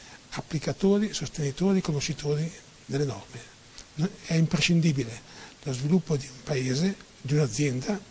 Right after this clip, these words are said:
<clears throat> senza conoscere il mondo delle norme, senza applicarle, soprattutto nel settore delle macchine utensili che io rappresento.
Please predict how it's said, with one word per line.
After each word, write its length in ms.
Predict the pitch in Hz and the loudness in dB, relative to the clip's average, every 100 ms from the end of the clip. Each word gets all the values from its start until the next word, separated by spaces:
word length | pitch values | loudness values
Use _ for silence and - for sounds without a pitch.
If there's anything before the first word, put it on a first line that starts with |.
| - | -12
<clears throat> 160 | - - - - - - - - - - - | -6 -4 -6 -16 -20 -20 -20 -20 -20 -20 -2
senza 360 | - 180 180 | 2 2 2
conoscere 460 | 185 147 143 165 151 | 0 0 0 -2 -4
il 120 | 165 | -2
mondo 200 | 147 151 | 0 2
delle 180 | 135 131 | 0 -2
norme, 320 | 127 131 160 | -2 -4 -4
senza 260 | - 170 165 | 0 0 0
applicarle, 500 | - - 120 113 123 - - | -2 -2 -6 -8 -12 -16 -10
soprattutto 540 | - 160 170 190 185 | -6 -4 4 4 8
nel 100 | 208 | 6
settore 260 | 170 156 151 | 6 0 0
delle 140 | 151 | 0
macchine 260 | 127 - 156 | -2 -4 -6
utensili 440 | - 107 - 139 | -6 -2 -2 -2
che 100 | 135 | -4
io 80 | 123 | -4
rappresento. 500 | 123 117 120 92 - | -2 -4 -6 -8 -14